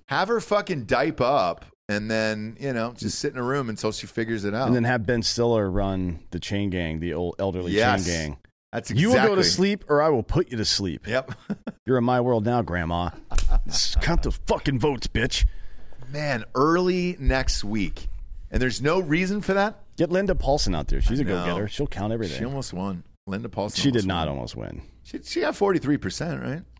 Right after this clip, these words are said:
Speaker 1: It's not
Speaker 2: I,
Speaker 1: bad
Speaker 2: I don't
Speaker 1: for a
Speaker 2: remember.
Speaker 1: rapping granny that we've never heard of.
Speaker 2: She got, like, five thousand votes, whatever that was.
Speaker 1: What did Itkiss, uh, end up with, by the way?
Speaker 2: Quite a bit
Speaker 1: Our,
Speaker 2: less.
Speaker 1: our favorite porn star.
Speaker 2: Quite a bit less than that.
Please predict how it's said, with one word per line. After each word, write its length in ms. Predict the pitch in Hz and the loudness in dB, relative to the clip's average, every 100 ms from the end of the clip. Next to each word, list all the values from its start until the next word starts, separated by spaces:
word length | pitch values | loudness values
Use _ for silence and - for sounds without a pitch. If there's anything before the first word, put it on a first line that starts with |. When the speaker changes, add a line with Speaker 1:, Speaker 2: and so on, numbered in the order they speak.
| - | -12
Speaker 1:
It's 300 | - - 80 | -10 -4 -2
not 140 | 85 | 0
Speaker 2:
I, 60 | 71 | 0
Speaker 1:
bad 240 | 110 123 | 0 0
Speaker 2:
I 20 | 101 | 0
don't 60 | 95 | 0
Speaker 1:
for 40 | |
a 60 | 98 92 | 2 2
Speaker 2:
remember. 120 | 87 | 2
Speaker 1:
rapping 340 | 110 - 90 | 0 0 -6
granny 340 | 78 101 117 90 | -6 -6 -4 -4
that 140 | 85 | -4
we've 100 | 82 | -6
never 220 | 82 78 | -6 -8
heard 200 | 80 80 | -8 -8
of. 200 | 82 90 - | -8 -10 -8
Speaker 2:
She 140 | - | -2
got, 80 | 120 | 0
like, 120 | 85 | 0
five 200 | - 82 | -2 -4
thousand 340 | 80 78 69 69 | -2 -6 -6 -8
votes, 300 | 65 64 - | -10 -10 -10
whatever 260 | 57 60 | -10 -8
that 140 | 62 52 | -10 -10
was. 280 | 57 - 104 | -10 -10 -2
Speaker 1:
What 180 | 160 269 | -2 -2
did 80 | 127 | -2
Itkiss, 480 | 156 - 95 - - | -4 -2 -4 -4 -4
uh, 180 | 98 92 | 0 0
end 200 | - 90 | -2 -2
up 160 | 85 80 | -2 -4
with, 180 | 85 - | -8 -8
by 160 | 85 | -8
the 100 | 80 | -6
way? 220 | 80 73 73 - | -8 -8 -12 -8
Speaker 2:
Quite 180 | - 110 | 0 0
a 40 | |
bit 120 | 87 76 | 0 -2
Speaker 1:
Our, 100 | 98 | -2
Speaker 2:
less. 120 | 107 | 0
Speaker 1:
our 100 | 110 | 0
favorite 320 | 104 127 113 95 | 0 -2 -2 -4
porn 280 | 117 117 107 | -4 -4 -4
star. 300 | - 82 - | -6 -6 -4
Speaker 2:
Quite 160 | 92 | -4
a 20 | 80 | -4
bit 140 | 60 | -6
less 220 | 50 - | -10 -12
than 100 | - | -12
that. 180 | - 50 | -14 -14